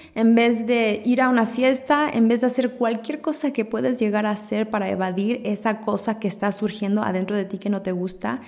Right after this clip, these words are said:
tener la valentía y la fortaleza para simplemente no huir. En sí, solamente no huir ya es una gran tarea. <laughs> Ya es una gran tarea.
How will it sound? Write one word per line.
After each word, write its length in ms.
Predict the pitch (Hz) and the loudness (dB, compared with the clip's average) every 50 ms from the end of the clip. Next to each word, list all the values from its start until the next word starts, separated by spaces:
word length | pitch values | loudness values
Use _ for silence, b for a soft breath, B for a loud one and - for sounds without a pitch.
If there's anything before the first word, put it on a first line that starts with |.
| B B B B B B _ | B B B B B B _
tener 320 | - 220 208 202 208 208 226 | 2 4 6 6 6 4 4
la 140 | 226 226 | 2 2
valentía 520 | 208 202 190 185 180 185 180 180 202 208 214 | 2 2 0 0 0 0 -2 0 0 2 2
y 60 | 214 | 2
la 120 | 208 202 | 2 0
fortaleza 680 | 214 - 190 185 180 - 185 190 190 190 190 - 202 - | 0 -2 -4 -4 -4 -4 -2 -2 -2 -2 -2 -2 -4 -4
para 220 | - 190 180 185 165 | -2 -2 -2 -2 -2
simplemente 840 | - - - 220 220 220 214 214 233 220 208 196 196 196 196 208 | -4 0 4 4 6 6 4 2 0 0 0 0 0 -2 0 2
no 460 | 202 196 190 185 190 185 180 180 185 - - | 2 4 4 4 4 4 2 0 -2 -6 -8
huir. 640 | - 180 170 180 180 180 180 - - - - - - _ _ _ _ _ _ _ _ _ | -6 -2 0 0 0 0 -2 -8 -10 -16 -20 -20 -20 _ _ _ _ _ _ _ _ _
En 200 | - 226 226 226 | 2 6 6 6
sí, 380 | 214 220 220 269 277 302 311 - | 6 6 4 4 4 4 2 0
solamente 560 | - - 254 247 247 247 247 254 240 233 254 | 0 2 2 4 6 6 6 6 6 6 6
no 200 | 233 226 226 226 | 4 4 4 4
huir 520 | 226 214 208 214 233 262 294 294 - - - | 4 4 2 2 2 0 -2 -4 -6 -12 -8
ya 140 | 185 214 208 | -4 -2 0
es 160 | 202 - - | 0 2 2
una 160 | 226 208 190 | 2 2 2
gran 220 | - 190 185 180 180 | 0 -2 -4 -4 -4
tarea. 580 | - - 190 196 - - 190 - - - - - | -4 -4 -4 -4 -4 -6 -8 -12 -14 -16 -16 -14
<laughs> 360 | 175 170 170 - - - - _ _ _ _ _ _ - | -12 -10 -10 -10 -12 -14 -20 _ _ _ _ _ _ -2
Ya 160 | 185 214 233 | 0 2 2
es 120 | 220 254 | 4 4
una 240 | 233 220 208 185 180 | 6 6 4 4 2
gran 560 | 185 175 170 185 185 196 196 190 196 190 180 | 0 -2 0 2 2 2 2 2 0 0 -2
tarea. 420 | 185 185 160 151 - - - - | -4 -6 -4 -4 -4 -6 -6 -8